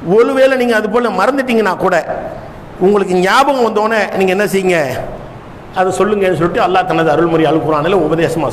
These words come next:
சொல்றான். அந்த நேரத்துல கூட மறதி ஏற்படும், ஏற்பட்டா என்ன செய்யணும்? வரிசையா சொல்றான். "வலா தக்கூலன்ன லிஷையின் இன்னி ஃபாயிலுன தாலிக கதா," நாளைக்கு இதை செய்வேன்ட்டு நீ உறுதியா சொல்லாத. அப்படி சொல்லிட்டு,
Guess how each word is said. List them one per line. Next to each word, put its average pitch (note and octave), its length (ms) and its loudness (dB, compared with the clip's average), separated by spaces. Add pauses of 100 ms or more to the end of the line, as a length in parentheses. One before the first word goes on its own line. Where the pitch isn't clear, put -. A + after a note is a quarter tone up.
சொல்றான். G#2 280 -8 (560)
அந்த E3 140 0
நேரத்துல F#3 400 0
கூட D#3 460 0 (240)
மறதி B3+ 280 0
ஏற்படும், A3+ 540 0 (480)
ஏற்பட்டா A#3+ 480 2
என்ன A3+ 180 0
செய்யணும்? G3+ 380 0
வரிசையா B3 220 -2
சொல்றான். E3+ 360 0 (340)
"வலா A3+ 220 4
தக்கூலன்ன A#3+ 680 0
லிஷையின் A3+ 500 0
இன்னி A3 420 2
ஃபாயிலுன A3 500 0
தாலிக C#4 440 2
கதா," A#3 340 0 (580)
நாளைக்கு C#4 500 0
இதை A#3+ 160 0
செய்வேன்ட்டு C#4+ 640 2 (320)
நீ A#3 120 2
உறுதியா D#4+ 440 2
சொல்லாத. C4+ 560 0 (720)
அப்படி G3 200 0
சொல்லிட்டு, G#3+ 640 0